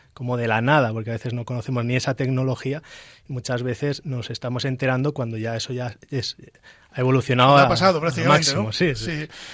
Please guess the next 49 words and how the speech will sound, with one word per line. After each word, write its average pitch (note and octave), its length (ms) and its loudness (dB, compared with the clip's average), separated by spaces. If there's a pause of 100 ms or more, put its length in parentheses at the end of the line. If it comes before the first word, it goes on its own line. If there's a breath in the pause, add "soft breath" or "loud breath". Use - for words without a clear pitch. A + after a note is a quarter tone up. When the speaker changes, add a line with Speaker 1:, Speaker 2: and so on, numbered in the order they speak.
(240 loud breath)
Speaker 2:
De - 60 -14
Speaker 1:
Como A#2+ 60 -4
Speaker 2:
repente, C3 100 -2
Speaker 1:
siempre C#3 200 4
a B2+ 40 -4
caballo, G#2+ 400 -2
¿no? F3 160 -2
Speaker 2:
<laughs> - 0 -
sí, - 200 2
de E3+ 100 2
repente D#3+ 560 -2
hay E3+ 240 -4
algo D#3+ 180 -2
nuevo G3 380 6
y F3 100 0
ya D#3+ 160 2
es D#3+ 80 0
casi D#3 240 -2
viejo, F3 300 0
¿no? A3 60 0
Antes, D#3 240 -2
Speaker 1:
Sí, - 40 -4
Speaker 2:
antes E3+ 140 2
Speaker 1:
sí, F#3+ 100 4
Speaker 2:
de G3 80 4
Speaker 1:
sí, E3+ 60 4
Speaker 2:
salir, F3+ 220 2
Speaker 1:
sí. A#2+ 40 -6
Speaker 2:
casi, C3 300 -2
¿no? A#2 80 -8
Speaker 1:
Brutal, A#2 400 -4
es G#2 80 -10
brutal. - 200 -14
Speaker 2:
Sí, C#3+ 320 -8 (120)
y D3+ 100 -6
más C#3+ 160 0
también D#3+ 320 -2
en C#3+ 80 -2
este C#3+ 220 -4
mundo, D3+ 340 0 (400 loud breath)
eh, C3+ 400 -8
también C3+ 300 -10
nuestro C#3 320 -6
del C3 160 -8
derecho, C3+ 360 -8
¿no? D#3+ 160 -8
Que C3 140 -10
va B2 140 -8
evolucionando C3+ 640 -10